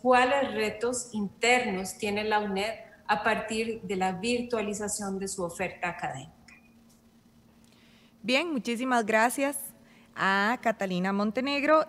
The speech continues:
Speaker 2: y la oportunidad para responder es del señor Celín Arce, quien tiene tres minutos a partir de ahora.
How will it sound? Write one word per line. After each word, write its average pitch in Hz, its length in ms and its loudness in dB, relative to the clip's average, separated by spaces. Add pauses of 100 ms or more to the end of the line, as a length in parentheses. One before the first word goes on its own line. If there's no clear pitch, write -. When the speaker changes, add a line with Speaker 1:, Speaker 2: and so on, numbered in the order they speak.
Speaker 2:
y 247 540 -2 (280)
la 220 80 6
oportunidad 240 680 2
para 247 180 6
responder 254 480 0
es 226 160 -2
del 226 160 0
señor 214 260 0
Celín 254 400 -2
Arce, 294 300 0
quien 240 180 -2
tiene 226 280 -2
tres 247 340 0
minutos 262 520 -2
a - 140 -4
partir 202 340 -2
de 185 80 0
ahora. 156 400 -2